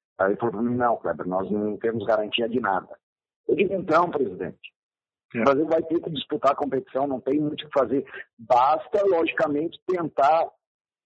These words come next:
Speaker 1: é, situações melhores pro clube, sabe? Ter margem de jogos, porque nós estávamos a uma semana de começar a
Speaker 2: Sim.
Speaker 1: competição, né, cara?" Então, é,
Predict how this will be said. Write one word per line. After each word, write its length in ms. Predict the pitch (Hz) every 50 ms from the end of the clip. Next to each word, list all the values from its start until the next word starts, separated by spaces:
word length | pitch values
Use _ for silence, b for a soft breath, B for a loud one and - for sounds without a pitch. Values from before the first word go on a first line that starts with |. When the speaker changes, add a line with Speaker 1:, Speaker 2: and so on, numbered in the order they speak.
| _ _ _ -
Speaker 1:
é, 220 | 143 151 147 - - -
situações 580 | - 302 - - 156 135 - 131 143 156 - 143
melhores 540 | 165 175 185 185 160 139 135 143 165 - -
pro 140 | - 180 -
clube, 520 | - 208 196 190 220 220 180 151 120 95 - _ _ _ _ _ _ _ -
sabe? 200 | 131 143 139 131
Ter 140 | - 131 127
margem 380 | 117 120 120 127 127 113 131 131
de 140 | 117 131 135
jogos, 340 | 113 127 139 147 139 127
porque 180 | - - - 123
nós 100 | 123 117
estávamos 420 | - - 127 143 156 170 185 175
a 80 | 175 170
uma 200 | 170 180 185 -
semana 280 | - 151 143 147 151 147
de 80 | -
começar 320 | - - 131 113 - - 123
a 80 | -
Speaker 2:
Sim. 100 | - 120
Speaker 1:
competição, 460 | 117 117 117 117 120 117 107 120 127
né, 160 | 110 104 104 -
cara?" 240 | - 104 80 65 - b b b b b b b b _ _ -
Então, 1080 | 104 104 95 - 110 120 131 143 165 170 175 170 165 160 151 143 131 123 120 110 98 78 90 98
é, 360 | 90 92 95 92 90 92